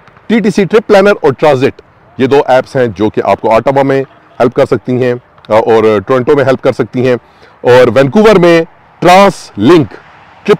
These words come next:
planner और Next Bus, ये apps आपको हेल्प कर सकती हैं आज की। और इसके अलावा अगर आप आ जाएं कि jobs के हवाले से, तो jobs में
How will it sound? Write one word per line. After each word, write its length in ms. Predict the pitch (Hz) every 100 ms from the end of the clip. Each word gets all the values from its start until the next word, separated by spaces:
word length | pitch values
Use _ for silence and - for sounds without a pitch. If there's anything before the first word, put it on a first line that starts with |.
| -
planner 380 | 151 127 131 123 - - _ _ _ _ _ -
और 200 | 117 107 - 90
Next 540 | 95 160 - - - _ -
Bus, 380 | 92 127 - - _ _ _ -
ये 160 | 98 -
apps 320 | 110 110 - -
आपको 420 | 98 101 - 101
हेल्प 320 | 95 - 156 135
कर 120 | 107
सकती 380 | 113 82 95 98
हैं 140 | 92 - _ _ -
आज 180 | 143 165
की। 140 | - 156 -
और 80 | 165
इसके 140 | -
अलावा 260 | 165 170 160 -
अगर 160 | 135
आप 160 | 135 131
आ 120 | 135
जाएं 200 | 143 151 135 - - -
कि 80 | 123
jobs 380 | - 170 220
के 100 | -
हवाले 360 | 180 151 143 143
से, 180 | 147 139 - _ - _
तो 100 | 151
jobs 520 | 110 98 151 208 143 143
में 280 | 151 143